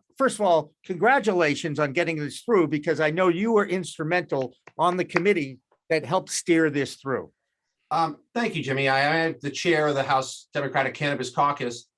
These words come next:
Speaker 2: but let me make the nice, uh, segue for you, like T V guys love to do, which is, um, the one disappointment in the more Act is that my co-, one of my con-, my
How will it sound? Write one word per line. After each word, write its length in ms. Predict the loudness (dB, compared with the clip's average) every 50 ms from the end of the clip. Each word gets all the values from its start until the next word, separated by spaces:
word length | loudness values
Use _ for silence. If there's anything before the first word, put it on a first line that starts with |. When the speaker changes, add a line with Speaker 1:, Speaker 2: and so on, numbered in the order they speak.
| _ -4
Speaker 2:
but 100 | -2 0
let 80 | 2 2
me 80 | 4
make 180 | 4 2 2 2
the 100 | 0 0
nice, 380 | 0 0 0 0 -2 -6 -6 -2
uh, 80 | -2 -2
segue 460 | 0 0 0 -2 0 0 0 -2 -2
for 140 | -2 -4 -4
you, 140 | -4 -4 -4
like 220 | -4 -4 -4 -6
T 140 | -8 -10 -8
V 120 | -8 -4
guys 320 | 0 2 2 2 2 0 -2
love 220 | -4 -4 -4 -6
to 80 | -10 -6
do, 320 | -2 -2 0 0 0 -2
which 240 | -2 -4 -4 -4 -4
is, 320 | -2 -2 -2 -2 -4 -10 _ _ _ _ _ _ _ _
um, 280 | -2 0 0 -2 -4 -6 -6
the 80 | -4
one 240 | 0 2 2 2 2
disappointment 680 | 2 0 -2 -2 -4 -4 -2 0 0 0 -2 -2 -2 0
in 60 | 0
the 40 | 0
more 300 | 0 0 0 -2 -2 -2
Act 260 | -4 -4 -6 -8 -10
is 140 | -12 -8 -4
that 300 | -2 0 0 0 -2 -4 _ -8
my 240 | -6 -4 -4 -4 -4
co-, 220 | -6 -10 -12 -8 -6
one 140 | -6 -6 -4
of 80 | -2
my 180 | -2 -2 -2 -2
con-, 320 | -2 0 0 0 0 -2 -6 -8
my 180 | -8 -8 -8